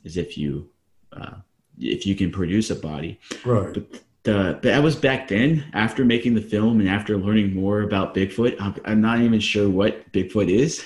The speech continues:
Speaker 1: <laughs>
Speaker 2: Uh-huh.
Speaker 1: Uh, when I was making the film, the concept that kinda go, went off of was that it's just a, it's a type of human that's really good at just staying away from other people. And, um,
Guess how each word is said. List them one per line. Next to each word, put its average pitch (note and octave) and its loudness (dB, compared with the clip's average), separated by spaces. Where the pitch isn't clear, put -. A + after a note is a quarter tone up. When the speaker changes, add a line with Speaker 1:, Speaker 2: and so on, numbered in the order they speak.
Speaker 1:
<laughs> - -
Speaker 2:
Uh-huh. G#2+ -2
Speaker 1:
Uh, G2+ 2
when B2 2
I B2 6
was B2 2
making C#3+ 4
the A2 4
film, B2 2
the A2 -4
concept A2 -2
that G2 0
kinda G#2+ 2
go, G2 2
went G2 2
off F#2+ -2
of F#2 0
was F2 0
that E2 -2
it's G2 -4
just G#2+ -2
a, F#2 0
it's A2 -6
a G2+ -8
type A#2+ 0
of A2+ -8
human A2 0
that's F#2 -4
really G#2+ 2
good G2 0
at - -4
just - -10
staying F#2 0
away F2+ 2
from F2+ -2
other E2+ 0
people. G2+ -2
And, F2 2
um, E2 0